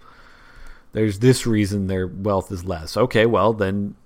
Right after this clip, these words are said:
does that, is that an issue with society? Is that an issue with our, something our government put in place? What, where did that issue come from? Oh, the, the, the N H L players were making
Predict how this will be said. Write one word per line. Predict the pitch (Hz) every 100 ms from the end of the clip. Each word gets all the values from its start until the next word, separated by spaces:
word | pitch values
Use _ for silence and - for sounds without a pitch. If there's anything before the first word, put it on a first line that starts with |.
| _ 117
does | 104 90
that, | 98 98 -
is | 98
that | 95
an | 95
issue | 92 92 104
with | 98 -
society? | 101 - 90 107
Is | 151
that | 104
an | 87
issue | 90 -
with | 95
our, | 92
something | 90 98 92
our | 82
government | 85 120 107 104
put | -
in | 120 113
place? | 117 127 131
What, | 107 104
where | 110 110
did | 107
that | 104
issue | 101 - 92
come | - 127 104
from? | - - - - - - _ _ - _ _ _ - _ _ _ _ _ _
Oh, | - -
the, | 147 131 -
the, | 127 123 123
the | 123 123 117 117 113 - - -
N | 160
H | 170
L | 135
players | 104 113 110 107
were |
making | 110 107 92 104